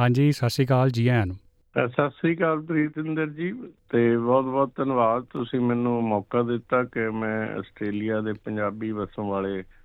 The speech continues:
Speaker 2: ਆਪਣੇ ਭਾਈਚਾਰੇ ਨਾਲ ਗੱਲਬਾਤ, ਆਪਣੀਆਂ ਮਿੱਠੀਆਂ ਮਿੱਠੀਆਂ ਗੱਲਾਂ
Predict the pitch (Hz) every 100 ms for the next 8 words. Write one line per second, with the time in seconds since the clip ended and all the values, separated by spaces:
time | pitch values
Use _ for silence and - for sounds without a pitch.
0 | - - 95 120 104 101 104 90 - 101
1 | 98 98 98 95 92 92 92 101 95 -
2 | 92 95 95 95 90 - 98 95 - 98
3 | 95 90 90 95